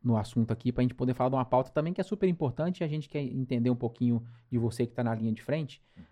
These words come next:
Speaker 1: É, mas só alguma informação aqui, que nós somos os, os maiores produtores de açúcar, somos os maiores produtores de café do mundo, somos o, os maiores produtores de soja,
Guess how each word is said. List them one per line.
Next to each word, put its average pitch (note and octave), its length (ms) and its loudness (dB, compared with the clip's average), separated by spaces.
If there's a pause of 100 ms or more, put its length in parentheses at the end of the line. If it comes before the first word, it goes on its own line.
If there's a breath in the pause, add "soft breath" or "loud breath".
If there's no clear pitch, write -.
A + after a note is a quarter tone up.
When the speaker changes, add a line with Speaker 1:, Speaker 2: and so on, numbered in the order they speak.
Speaker 1:
É, A#2 340 2
mas B2+ 160 2
só - 80 0
alguma E3 240 4
informação C#3 520 2
aqui, D#3+ 200 -2
que - 80 -12
nós E3+ 120 2
somos D#3+ 220 0
os, C#3+ 220 0
os C3+ 160 0
maiores C3+ 340 2
produtores B2+ 500 0
de - 80 -6
açúcar, C3+ 320 -2
somos B2 200 -4
os B2 40 -8
maiores B2 200 0
produtores A#2+ 340 -4
de A#2 60 -16
café A2+ 240 -4
do D#3+ 100 -4
mundo, C#3 320 -2 (240 soft breath)
somos B2+ 320 0
o, A#2+ 540 0
os A#2+ 100 -4
maiores A#2+ 220 2
produtores A#2 360 0
de D#3 80 -4
soja, C#3 440 0